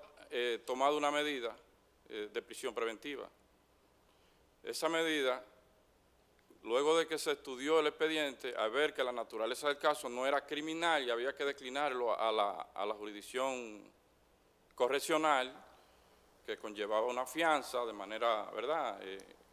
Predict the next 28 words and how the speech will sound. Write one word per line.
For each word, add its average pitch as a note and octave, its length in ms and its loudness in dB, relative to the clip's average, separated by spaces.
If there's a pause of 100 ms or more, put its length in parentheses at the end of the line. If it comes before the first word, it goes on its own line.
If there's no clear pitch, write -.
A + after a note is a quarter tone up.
(960)
obligatoria, A2+ 720 2
como G#2+ 180 -6
la A2 140 4
ley, A2+ 440 -2 (500)
eh, G2 200 -12
eh, G2+ 180 -8
de G#2 100 -4
fianza C3 480 0
en G2+ 60 -6
materia G#2 320 -6
correccional, C3 540 -4
que A2 340 -4
implicaba A2 560 0
que B2+ 120 -2
la G#2 100 2
fianza A2 320 -6
debe A2+ 160 -2
ser - 120 -8
obligatoria. D3+ 600 -4 (1500)
Lo B2 100 -2
que C#3+ 120 2
yo D3+ 100 2
supuse, F3 540 4
pero C3+ 200 -2
si B2 160 -6
yo D3+ 400 4 (480)
injustamente, D3 1120 -2
eh, G2+ 300 -10